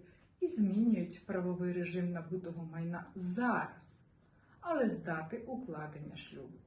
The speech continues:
Так можна робити, але мало хто про це знає. Всі думають, що шлюбний договір — це лише на майбутнє.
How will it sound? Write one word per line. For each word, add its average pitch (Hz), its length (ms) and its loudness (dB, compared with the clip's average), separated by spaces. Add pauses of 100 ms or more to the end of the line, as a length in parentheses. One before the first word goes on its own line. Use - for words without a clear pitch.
(840)
Так 359 220 0
можна 277 340 4
робити, 226 440 6
але 190 120 -2
мало 185 320 2
хто - 180 -8
про - 160 -12
це 160 180 -10
знає. 143 460 -8 (640)
Всі 254 280 10
думають, 233 460 6
що 196 100 -4
шлюбний 196 380 0
договір — 175 600 -2
це 160 200 -8
лише 156 400 -8
на 160 140 -8
майбутнє. 165 760 -10